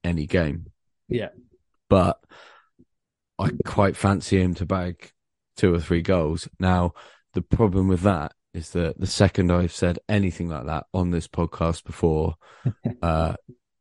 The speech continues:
Speaker 1: we,
Speaker 2: We
Speaker 1: what
Speaker 2: all know what
Speaker 1: happens is there's
Speaker 2: happens.
Speaker 1: a big, big damp squib. So
Speaker 2: Yeah.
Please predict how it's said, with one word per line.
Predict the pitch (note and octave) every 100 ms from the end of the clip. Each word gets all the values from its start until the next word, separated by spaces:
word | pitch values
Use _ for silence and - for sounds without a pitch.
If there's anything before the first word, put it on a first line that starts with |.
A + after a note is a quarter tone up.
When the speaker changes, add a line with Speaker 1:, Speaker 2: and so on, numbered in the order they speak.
| _ _ _
Speaker 1:
we, | - F#2+ B2+ - -
Speaker 2:
We | C#3 C3
Speaker 1:
what | B2+ A2+
Speaker 2:
all | A2+
know |
what | F#2+
Speaker 1:
happens | F#2+ F2
is | F2+
there's | F2
Speaker 2:
happens. |
Speaker 1:
a | E2
big, | G2 F#2 - _
big | A2+ G2
damp | G#2+ G2+ E2
squib. | - G#2+ F2 -
So | - - G2 F2+ F2+
Speaker 2:
Yeah. | -